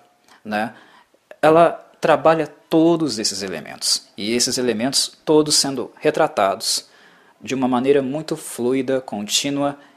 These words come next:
e que em nenhum momento torna a leitura, digamos, enfadonha, né? Modorrenta.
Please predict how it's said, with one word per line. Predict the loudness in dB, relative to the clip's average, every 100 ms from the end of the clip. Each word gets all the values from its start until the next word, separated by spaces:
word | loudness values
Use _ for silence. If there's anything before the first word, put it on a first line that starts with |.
| _
e | -8
que | -6 -2 -2 -2
em | -4
nenhum | -4 -2
momento | -2 -2 -2 -6 -12 -20 _ _
torna | 4 6 6 2
a |
leitura, | 0 0 -2 -2 -2
digamos, | -2 0 0 0 -2 0 0 -2 _ _
enfadonha, | -6 0 2 2 0 -4 -10 -18 _ _
né? | -2 -2 -4 -20 -20 -20 -16 -12
Modorrenta. | -2 2 4 2 -6 -10 -14